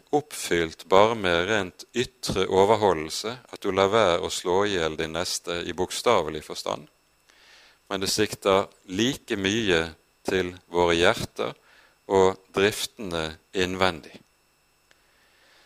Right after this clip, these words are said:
Så kan du godt si det sånn at det femte bud, "Du skal ikke slå i hjel", det er et bud som også retter seg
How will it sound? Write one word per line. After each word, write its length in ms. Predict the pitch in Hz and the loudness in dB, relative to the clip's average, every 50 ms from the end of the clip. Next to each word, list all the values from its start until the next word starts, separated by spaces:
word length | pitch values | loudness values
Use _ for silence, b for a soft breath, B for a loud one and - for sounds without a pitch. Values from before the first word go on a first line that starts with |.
| b b | b b
Så 180 | - - 143 131 - | -4 -2 -2 0 2
kan 140 | 135 131 123 | 2 2 4
du 60 | 120 117 | 4 4
godt 160 | 127 117 - | 2 2 2
si 200 | - - 131 120 101 | 0 2 2 2 2
det 80 | 101 | 0
sånn 320 | - - 101 104 123 143 156 b b b b b b b - - _ _ - - | 0 0 0 -2 -2 -4 -8 b b b b b b b -20 -20 _ _ -4 0
at 500 | 110 107 101 - - _ _ - - - - - | 0 2 0 0 -4 _ _ -12 -10 -10 -10 -8
det 160 | - 95 - | -8 -8 -2
femte 440 | - 104 101 113 120 - - 117 98 | 0 2 2 2 0 -4 -8 -6 -2
bud, 320 | 95 101 117 143 156 - - - _ _ _ - | -2 -2 -2 -2 -6 -10 -18 -20 _ _ _ -16
"Du 100 | - 101 | -12 -10
skal 240 | 95 - - 110 92 113 | -10 -6 -4 -2 -2 -2
ikke 400 | 113 - _ - 110 98 92 95 95 | -4 -6 _ -6 -4 -4 -4 -4 -6
slå 300 | - - - 95 92 92 | -8 -6 -2 0 0 2
i 80 | 87 87 | 2 2
hjel", 280 | 87 92 107 127 147 - _ _ _ _ b b b b b b b b b b b b _ - | 2 2 2 0 -2 -8 _ _ _ _ b b b b b b b b b b b b _ 2
det 80 | 120 | 4
er 80 | 117 110 | 4 4
et 140 | 104 101 95 | 4 2 0
bud 260 | 123 120 104 92 - | 0 0 0 0 -2
som 380 | - - - 95 92 98 98 101 | -2 -2 -2 -2 -2 -4 -8 -4
også 600 | - 131 131 - - - - - 101 90 92 87 82 | -2 -2 0 0 0 -2 0 2 2 2 2 4 4
retter 320 | 95 98 - - - 120 | 2 2 2 0 -4 -4
seg 240 | - - 110 95 90 | -4 -2 -2 -2 -2